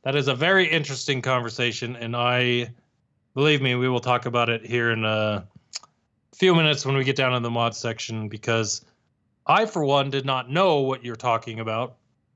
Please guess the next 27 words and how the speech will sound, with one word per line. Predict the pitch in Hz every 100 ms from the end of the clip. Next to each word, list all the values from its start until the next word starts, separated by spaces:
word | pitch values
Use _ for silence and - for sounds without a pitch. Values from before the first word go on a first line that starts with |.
| _ _ _ _ _ _ _ _ - - -
until | 127 123 123
I | 123 120
read | 120 120
it | 127
in | 127
chat. | - 180 - _ _ _ _ _ -
Wink | 147 185 165
might | 170 151
have | 147 113
known. | 113 110 110 _ _ _
We'll | 127 123
find | 131 123
out. | 120 110 -
But, | 120 117
uh, | 123 117 113 - - _ _ _ _ _ -
yeah, | 113 113 107
that's | 104 -
pretty | 113 104
crazy. | - 98 90 - 104
So, | - 110 101 90 - _ _ - - _ _ -
um, | 139 147 147 147 151 151 151 147 123 - _ _ _ _ _ _ _ - _ 120 104 104 _ _ _ _ _ _ _ _ _
thanks | 151 160 -
to | 143
Zara | 110 135 147 147 127
and | 117
Tarek | - 147 135 -
Thorne, | 151 143 139 147 147